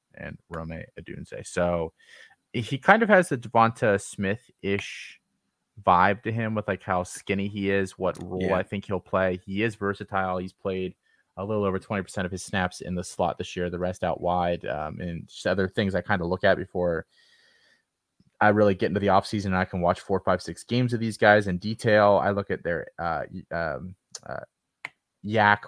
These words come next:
Speaker 1: and yak per reception. He's averaging about four and a half yards after the catch per reception, which is not great, not terrible. Uh, his yards per route run at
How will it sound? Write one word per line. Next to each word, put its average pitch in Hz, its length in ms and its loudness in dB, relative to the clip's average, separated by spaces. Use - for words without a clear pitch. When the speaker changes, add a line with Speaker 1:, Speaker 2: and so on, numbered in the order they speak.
Speaker 1:
and 98 120 -4
yak 95 220 -4
per - 140 -8
reception. 101 440 0
He's 95 100 -2
averaging 90 280 -2
about 80 200 -4
four 90 220 -2
and 80 100 -6
a 85 40 -8
half 87 260 -6
yards 85 580 -6
after 85 240 -8
the 85 80 -10
catch - 280 -6
per 87 100 -8
reception, 120 460 0
which 117 180 -6
is 104 220 -8
not 117 460 2
great, 87 420 -4
not 82 200 -10
terrible. 87 580 -6
Uh, 87 140 -2
his 90 120 -2
yards 98 220 4
per 92 160 0
route 90 260 0
run 90 240 -2
at - 80 -8